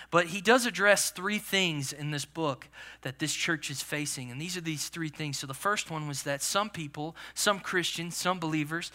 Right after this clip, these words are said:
they were discouraged by his imprisonment. So he wanted to address to them to not be discouraged by it, but to be encouraged even though he was in prison, the will of God was being accomplished. The second thing, that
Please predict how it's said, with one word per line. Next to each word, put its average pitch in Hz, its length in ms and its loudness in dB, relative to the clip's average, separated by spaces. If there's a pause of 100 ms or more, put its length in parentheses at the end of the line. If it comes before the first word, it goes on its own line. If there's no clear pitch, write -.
(240)
they 170 100 4
were 170 160 2
discouraged 165 800 4
by 147 200 6
his 151 200 0
imprisonment. 135 720 -2 (260)
So 165 140 -2
he 160 160 0
wanted 165 260 2
to 156 60 0
address 160 420 4
to 151 60 -8
them 147 240 -2
to 143 100 -8
not 151 240 4
be 139 140 -4
discouraged 127 600 -6
by 113 220 -2
it, 131 100 -10 (280)
but 160 140 4
to 147 100 -6
be 156 160 4
encouraged 160 680 4
even 165 280 -2
though 151 160 2
he 151 160 -2
was 139 160 -6
in 131 100 -6
prison, 143 420 -2
the 131 60 -6
will 143 240 -4
of 135 100 -8
God 139 360 4
was 120 160 -12 (100)
being 139 240 -6
accomplished. - 720 -8 (520)
The 151 80 -6
second 220 440 4
thing, 170 300 -2
that 147 140 0